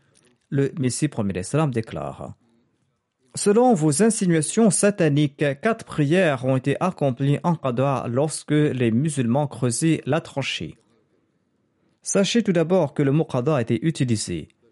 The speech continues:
Ô ignorant, qada signifie accomplir la prière. Cela ne signifie pas abandonner la prière. Qada ne signifie pas abandonner la salat.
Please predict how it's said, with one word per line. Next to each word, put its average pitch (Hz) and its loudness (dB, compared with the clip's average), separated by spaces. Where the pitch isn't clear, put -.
Ô 190 2
ignorant, 143 0
qada 139 -2
signifie 135 -2
accomplir 165 -2
la 156 0
prière. 135 -2
Cela 165 0
ne 147 4
signifie 147 -2
pas 143 -4
abandonner 139 0
la 107 0
prière. 104 -2
Qada 151 0
ne 135 2
signifie 156 0
pas 151 -2
abandonner 147 0
la 131 2
salat. 98 -6